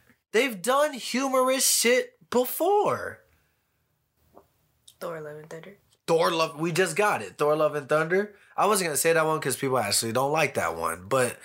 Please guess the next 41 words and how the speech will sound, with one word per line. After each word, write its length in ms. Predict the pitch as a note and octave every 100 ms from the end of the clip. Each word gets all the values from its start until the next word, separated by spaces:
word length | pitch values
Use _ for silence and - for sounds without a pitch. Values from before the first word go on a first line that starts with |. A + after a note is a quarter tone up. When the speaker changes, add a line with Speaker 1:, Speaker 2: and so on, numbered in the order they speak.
| F3
Speaker 2:
Well, 520 | F#3+ F#3+ F#3 F3+ F3 F3+
they 180 | - F#3+
only 260 | G#3 F#3+ F3+
like, 400 | E3+ E3+ E3 -
don't 220 | E3 D#3+
like 280 | D#3+ F#3+ F#3+
it 120 | D#3 D3+
'cause 200 | D#3 D3+
it's 120 | D#3
too 160 | -
comedic. 600 | D#3+ D#3+ E3 G3+ B2 -
I 80 | D3+
thought 340 | - D#3+ D3 - -
that 220 | C#3+ C#3+ -
that's 260 | C#3+ C#3+ -
what 180 | D3+ C#3+
you 60 | D3+
wanted. 340 | D#3+ G#3 A#2 - - _ _ _ _ - - -
Speaker 1:
But 240 | C3 E3
it's 220 | E3 D3+ D3+
like, 300 | D#3 B2+ - G#2 G#2+ -
Thor: 200 | F#2+ -
Ragnarok 640 | G2+ C3 G#3 C4+ G3 E3+
was 140 | C#3+
comedic 440 | - B2+ A#2 G#2+ G2+
as 140 | G2+
fuck. 360 | - G2 A2 - _ _ _
Speaker 2:
And 180 | D3+ D3+
people 240 | F#3+ G#3
had 240 | F3+ D#3+ D#3+
that 180 | G#3+ A3+
shit 460 | - E3 D3+ - _ _ _ _ _ _ - -
top, 380 | - A3+ - -
top. 260 | - - _ _ _ _ _ -
Speaker 1:
Bruh, 140 | D3
Speaker 2:
Top 240 | G2 G#3 F2+
tier. 320 | C4 A#3 A2 -
Speaker 1:
people 260 | - E3 C3+
love 240 | B2 G3
that 200 | C3 G2+
shit. 380 | - F#2+ D#2+ -